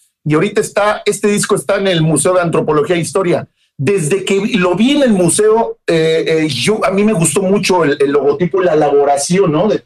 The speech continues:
increíble lo que hacían los mayas. Entonces, ese disco fue encontrado en, en Chiapas, en una zona arqueológica muy grande de Chiapas, y se lo traen a Ciudad de México y es el disco representativo del juego de pelota.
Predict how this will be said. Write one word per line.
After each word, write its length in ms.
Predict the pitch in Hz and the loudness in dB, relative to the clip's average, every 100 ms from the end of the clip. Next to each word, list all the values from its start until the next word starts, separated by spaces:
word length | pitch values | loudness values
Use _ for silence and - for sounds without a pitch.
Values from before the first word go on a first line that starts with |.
| - | -4
increíble 560 | 151 151 160 165 196 | -2 0 0 0 0
lo 100 | 180 | 0
que 100 | 160 | 0
hacían 180 | 139 185 | 0 0
los 120 | 180 | 0
mayas. 380 | 147 180 170 143 | 0 0 0 -2
Entonces, 520 | 143 180 170 - - - | -2 -2 -2 -6 -8 -4
ese 180 | 196 | 0
disco 300 | 220 214 214 | 0 2 0
fue 340 | 175 220 220 180 | 0 0 0 0
encontrado 720 | 165 165 160 190 202 185 - - - | 0 0 0 0 0 0 -4 -16 -6
en, 460 | 156 156 156 151 - - | -2 -2 -2 -4 -6 -4
en 340 | 147 151 143 | -2 -2 -4
Chiapas, 680 | - 240 226 185 214 - _ _ | -2 -2 0 -2 -4 -8 _ _
en 160 | 147 139 | -4 -2
una 540 | 175 165 143 120 113 | 0 0 0 0 -2
zona 240 | - 175 175 | -2 -2 -2
arqueológica 480 | 160 151 123 147 147 | 0 0 0 -2 -2
muy 160 | 156 | 0
grande 240 | 151 151 160 | 0 0 0
de 80 | |
Chiapas, 460 | 156 - - 185 - - - - | 0 0 0 -4 -6 -18 -12 -4
y 140 | 170 | -2
se 100 | 175 | 0
lo 140 | 165 | 0
traen 280 | 165 208 208 | 0 0 0
a 60 | 185 | 0
Ciudad 260 | - 196 | 0 0
de 100 | 202 | 2
México 520 | 214 214 220 - 220 202 | 0 0 -2 0 2 2
y 160 | 175 | 2
es 140 | 190 196 | 2 0
el 200 | 180 151 | 0 -2
disco 240 | 190 202 | -2 0
representativo 640 | 170 156 147 151 147 175 | 0 -2 -2 -2 0 0
del 120 | 160 135 | 0 0
juego 180 | 180 | 0
de 80 | 160 | 0
pelota. 480 | 151 170 190 139 | 0 0 0 -4